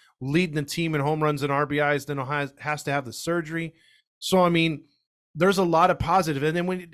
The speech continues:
I didn't even bring up Neto. Neto just stole the shortstop position from everybody. And that guy, you know, even when he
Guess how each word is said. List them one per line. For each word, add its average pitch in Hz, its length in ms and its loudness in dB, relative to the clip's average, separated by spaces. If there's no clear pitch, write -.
I 175 100 0
didn't 214 100 2
even 208 140 -2
bring 202 160 0
up 196 80 -4
Neto. 170 400 0
Neto 185 260 -2
just 180 300 -6
stole 196 400 -2
the 185 100 -2
shortstop 180 640 -2
position 131 520 -6
from 147 200 2
everybody. 147 480 0
And 139 120 -2
that 151 160 2
guy, 170 460 4
you 156 120 -4
know, 147 120 0
even 165 260 -2
when 170 140 0
he 165 280 -2